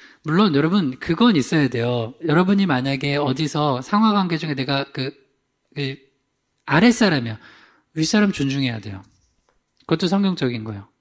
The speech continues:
그러나 윗사람은 아랫사람이라고 함부로 대하면 안 돼요. 하나님 형상이기 때문에. 또 어떤 사람은 딱 볼 때 그 나한테 돈이 될 사람, 이득이 될 사람한테는 굉장히 잘해줘요. 근데 아닐 사람은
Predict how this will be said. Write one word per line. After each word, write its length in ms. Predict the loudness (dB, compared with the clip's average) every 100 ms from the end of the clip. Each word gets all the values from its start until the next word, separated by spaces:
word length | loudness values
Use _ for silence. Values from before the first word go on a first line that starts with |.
| _ _ _ _ _ _ _ _ _ _ _
그러나 340 | -2 2 6 4
윗사람은 480 | 4 2 2 2 2
아랫사람이라고 1500 | 2 2 2 2 2 0 -6 _ _ _ -6 -2 0 0 0
함부로 340 | 2 4 4
대하면 280 | 2 -2 -4
안 120 | -6
돼요. 240 | -8 -12 -14 _ _ _ _ -10
하나님 320 | -4 -2 0
형상이기 420 | 0 0 0 -2
때문에. 440 | -6 -8 -6 -10 -14 _ _ _ _ -20 -20 -20 -20 _
또 120 | -2
어떤 220 | -2 2 2
사람은 340 | 4 2 -2
딱 260 | -4 -8 0
볼 160 | 0
때 140 | 2 -2
그 100 | 0
나한테 400 | 2 2 0 -2
돈이 360 | 0 2 4
될 180 | 6 6
사람, 440 | 4 2 2 0 -8 _ _ 2
이득이 300 | 4 6 6
될 140 | 6
사람한테는 480 | 4 2 2 0 -4
굉장히 460 | -4 2 6 6 4
잘해줘요. 520 | 2 -2 -4 -10 -12 _ _ _ _ _ _ _ _
근데 180 | -4 0
아닐 400 | 2 4 6 4
사람은 720 | 4 4 4 6 8 8 6